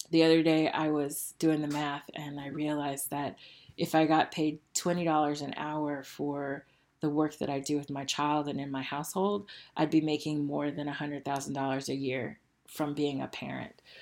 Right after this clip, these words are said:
So it's really a lot to say that we're, uh, doing this work for free oftentimes and, like, not with much benefit at, on the other end, um, other than, you know, the personal fulfillment of, like,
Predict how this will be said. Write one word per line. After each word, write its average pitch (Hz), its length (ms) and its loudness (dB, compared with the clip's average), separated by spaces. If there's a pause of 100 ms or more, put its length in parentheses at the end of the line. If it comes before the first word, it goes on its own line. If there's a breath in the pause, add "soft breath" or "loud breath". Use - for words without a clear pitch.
(120 loud breath)
So 165 420 4
it's 170 220 0
really 180 400 4
a 160 60 -4
lot 151 360 0 (120)
to 160 120 -2
say 143 300 -2
that 139 240 -6
we're, 143 440 -4 (460 soft breath)
uh, 139 300 -2
doing 175 240 2
this 160 180 -2
work 156 180 2
for - 140 -8
free 160 340 2
oftentimes 214 880 6
and, 185 280 4
like, 165 280 2 (480 loud breath)
not 160 380 2 (500)
with 151 220 0
much 147 240 -2
benefit 139 560 -2 (100)
at, 135 240 -4 (220)
on 143 140 -6
the 143 100 -4
other 139 160 -2
end, 127 360 -6 (180)
um, 135 480 -2
other 196 200 8
than, 170 240 4
you 175 60 2
know, 143 120 0
the 139 100 -4
personal 151 380 -4
fulfillment - 600 -4
of, 127 120 -8
like, 123 300 -6